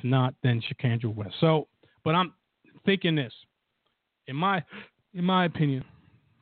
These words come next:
uh, you play Shakandra West. Um, I, I think that, uh, um, that he's going to get the, uh, lion's share of the touches.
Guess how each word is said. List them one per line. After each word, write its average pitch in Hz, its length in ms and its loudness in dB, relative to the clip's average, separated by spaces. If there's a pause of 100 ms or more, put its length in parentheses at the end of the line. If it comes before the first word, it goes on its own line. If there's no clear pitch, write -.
(180)
uh, 135 160 -2
you 135 180 -2
play 185 320 2
Shakandra 131 460 -2 (100)
West. - 180 -20 (1200)
Um, 110 260 -8
I, 127 100 -8 (160)
I 139 160 -6
think 143 240 -4
that, 139 240 -4
uh, 123 360 -6 (2250)
um, 113 360 -10 (600)
that 135 260 2 (960)
he's 165 260 2
going 143 280 2
to 123 160 -4
get 139 280 -2
the, 123 300 -6
uh, 113 360 -12 (680)
lion's 170 600 0
share 170 380 0 (640)
of 135 180 0
the 123 80 -2 (120)
touches. 170 340 -2